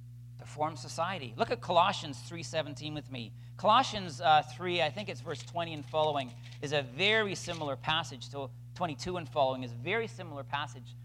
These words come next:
to what we're looking at in Ephesians. But just prior to that, it says, "And whatever you do," you think that might include your work?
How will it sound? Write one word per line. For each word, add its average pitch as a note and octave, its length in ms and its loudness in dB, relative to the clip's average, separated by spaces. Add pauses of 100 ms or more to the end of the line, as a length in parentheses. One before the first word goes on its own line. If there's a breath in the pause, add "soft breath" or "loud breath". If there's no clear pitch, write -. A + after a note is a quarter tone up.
(100)
to D3+ 80 -6
what D#3 140 4
we're D3 100 -6
looking C#3+ 280 -4
at C3+ 120 -2
in B2 140 -8
Ephesians. B2 480 -12 (240 loud breath)
But D3 120 -6
just A#3+ 300 0
prior G3 300 4
to F3 100 -4
that, C#3 260 2 (200)
it - 80 -12
says, E3+ 260 2
"And D#3 80 -4
whatever D4+ 580 0
you A3+ 200 -2
do," D#3+ 320 -4 (480)
you E3+ 80 -6
think B3+ 100 -4
that C4+ 160 2
might B3 140 4
include A#3 360 -2
your G#3+ 140 0
work? A3 320 0